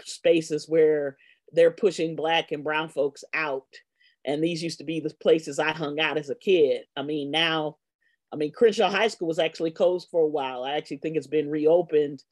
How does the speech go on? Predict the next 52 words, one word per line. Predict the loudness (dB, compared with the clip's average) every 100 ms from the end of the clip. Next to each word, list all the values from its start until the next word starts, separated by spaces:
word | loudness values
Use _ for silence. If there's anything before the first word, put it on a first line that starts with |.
| _ _ _ -4
to |
be | 0 2
a | 2
magnet | 0 -2 -2 -4 -6 -8
school. | -6 -4 -6 _ -20 -2
It's | 2 4
a |
very | 4 8 8
different | 6 4 2 0
space. | 2 4 4 2 0
Everybody | 4 4 4 2 2
wants | 0 -4
to | 0
live | 4 4
here, | 4
but | 0 0
they're | -2
not | -2 -6 -8
from | -12 -10
here, | -6 -4 -4
which | -4
is | -4 -4
a |
hard | -2 2 2 2
thing | 0 2 -4 -10 _ _
when | -4 -2
you're | 2 2
from | 0 -8
Cali. | -4 -2 -2 -4 -10 _ _ _ _
But | 2
all | 4 6
the | 4
cool | 2 0
spaces, | 2 0 0 -2
the | -6
stuff | -6 -4 -6
you | -8
saw | -4 -2
in | -2
Boys | -2 -2 -2
in | -6
the | 2
Hood | 2 4 2
or | 0
the | -4
stuff | -6 -8 -8
you | -4
saw | -2 -2
in | -2
Menace | -4 -4
to | -8
Society, | -12 -8 -4 0 0 -2 -6